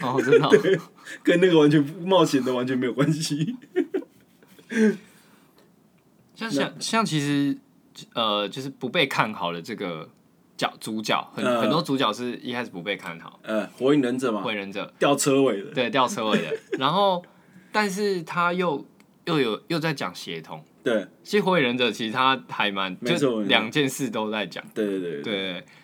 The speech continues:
Speaker 1: 所以，呃，但是我觉得火影忍者，就像你刚刚提到，你刚刚提到钢筋炼金术师，
Speaker 2: 嗯。
Speaker 1: 他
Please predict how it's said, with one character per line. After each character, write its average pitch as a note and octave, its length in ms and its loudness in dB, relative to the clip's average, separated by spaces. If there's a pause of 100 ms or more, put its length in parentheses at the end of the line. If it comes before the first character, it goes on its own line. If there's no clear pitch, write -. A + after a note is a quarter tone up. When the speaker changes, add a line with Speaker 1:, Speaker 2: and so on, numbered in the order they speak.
Speaker 1:
所 G3+ 220 -2
以， D#3+ 180 -4 (100)
呃， B2 280 -2 (800)
但 A3 160 -2
是 B3 140 0
我 C#3+ 140 2
觉 C#3+ 80 2
得 D#3+ 60 2
火 D#3 180 0
影 D3 80 0
忍 A2 180 0
者， F#2+ 420 2 (840)
就 F3+ 120 0
像 E3 200 4
你 A2 80 0
刚 A#2+ 140 4
刚 C3 100 -2
提 A#2+ 180 -10
到， A2 220 2
你 G2 100 -6
刚 B2+ 140 -2
刚 C#3 40 -2
提 B2 120 -6
到 A2 160 2
钢 G#2 200 -4
筋 G#2+ 140 -10
炼 G2+ 160 -6
金 F#2 100 -10
术 F#2 160 -12
师， F2 180 -14
Speaker 2:
嗯。 F2 120 -12
Speaker 1:
他 A2 260 0